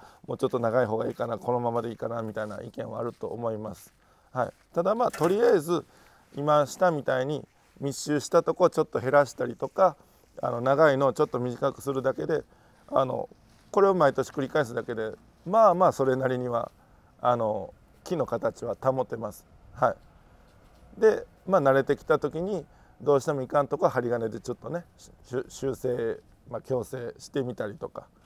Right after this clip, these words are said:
はい、やってみてもらったらなと。まあ、こういうしやすいのが、まあ、銀八ツタ五葉松、まあ、香川県特産なんで、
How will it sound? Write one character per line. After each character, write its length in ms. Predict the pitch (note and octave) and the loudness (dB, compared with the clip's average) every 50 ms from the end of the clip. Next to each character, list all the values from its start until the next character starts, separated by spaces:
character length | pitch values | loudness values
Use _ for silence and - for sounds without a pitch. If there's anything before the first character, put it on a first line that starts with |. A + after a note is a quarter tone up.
| _ _ _ _ | _ _ _ _
は 160 | - A#2+ A2+ | -4 -4 -4
い、 100 | E2+ - _ _ _ _ _ _ _ _ _ _ _ - - | -4 -8 _ _ _ _ _ _ _ _ _ _ _ -10 -8
や 80 | C3 | -8
っ 20 | - | -8
て 200 | - _ - A#2+ | -8 _ -10 -8
み 120 | A2+ A2 | -8 -8
て 140 | G2 - A2+ | -8 -8 -8
も 160 | A2 G#2 G#2+ | -6 -6 -4
ら 100 | A2 A2+ | -4 -4
っ 40 | A2+ | -6
た 180 | - _ - G#2 | -6 _ -8 -8
ら 100 | G2+ F2 | -8 -8
な 140 | F2+ F#2+ | -10 -12
と。 140 | - _ _ _ _ _ _ _ _ _ _ _ _ _ _ _ _ - - _ _ _ - | -14 _ _ _ _ _ _ _ _ _ _ _ _ _ _ _ _ -20 -20 _ _ _ -8
ま 80 | E3 | -8
あ、 20 | - | -6
こ 220 | - - F3+ F#3+ | 0 4 6 6
う 60 | G3+ | 6
い 40 | A3+ | 4
う 120 | B3+ A3 F3 | 2 0 -2
し 160 | - - G#3 | -2 0 0
や 120 | G#3+ G#3+ | 0 0
す 180 | - - F#3 F3+ | -2 -4 -6 -4
い 60 | E3+ | -2
の 140 | F3+ G3 G3 | -2 0 2
が、 100 | E3+ D3+ | 2 4
ま 120 | D3+ D3+ | 4 2
あ、 40 | C3 | 2
銀 260 | - A#2+ C3+ C#3 C#3 | 2 -2 -4 -2 0
八 220 | C#3+ C#3 - - C3+ | -2 -2 -2 -4 -8
ツ 80 | - | -2
タ 120 | - C#3+ C3 | 0 0 2
五 120 | C3 C#3+ | 4 4
葉 100 | D3+ D3+ | 2 2
松、 280 | C#3+ A#2 A2 - - B2+ | 0 -2 -4 -6 -6 -8
ま 60 | A#2+ | -6
あ、 20 | |
香 140 | - - C3 | -4 0 4
川 180 | C3+ C#3+ C#3+ B2 | 4 4 4 4
県 120 | C3 G2 | 0 -6
特 140 | - A2+ F#2 | -8 -10 -10
産 220 | - - A#2+ A2+ | -6 -6 -6 -6
な 60 | G#2 | -6
ん 100 | - A#2 | -10 -12
で、 120 | - F#2 | -14 -14